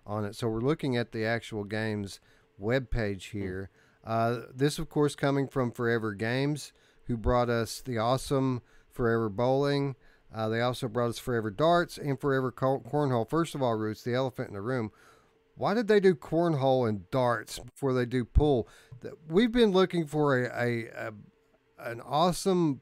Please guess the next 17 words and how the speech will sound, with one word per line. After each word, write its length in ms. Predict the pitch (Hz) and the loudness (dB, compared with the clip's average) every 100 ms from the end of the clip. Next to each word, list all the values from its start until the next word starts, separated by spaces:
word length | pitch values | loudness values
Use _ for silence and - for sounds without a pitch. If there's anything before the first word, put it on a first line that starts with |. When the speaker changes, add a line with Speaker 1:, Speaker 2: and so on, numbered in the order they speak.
| _ | _
Speaker 1:
pool 400 | 151 156 151 143 | 2 4 4 2
hall 360 | 127 139 135 127 | 2 4 2 -2
simulator 840 | - 143 139 127 107 104 98 98 _ | -2 0 2 2 0 0 -2 -8 _
in 220 | 131 139 | -4 -2
V 180 | 135 120 | 0 2
R 460 | 120 110 101 101 - - _ _ | 2 2 0 -4 -10 -20 _ _
since 380 | - 170 196 - | -2 4 4 2
the 140 | 151 | 0
onset 500 | 131 147 160 - 110 | 2 2 0 -2 -4
of 80 | 98 | -4
V 160 | 98 95 | -6 -6
R. 180 | 90 | -6
We 140 | 92 123 | -4 -2
used 240 | 180 - | -4 -4
to 80 | 180 | -2
go 240 | 147 147 | 2 2
suffer 840 | 135 - - 151 180 - 123 110 | 2 -4 0 2 2 2 0 0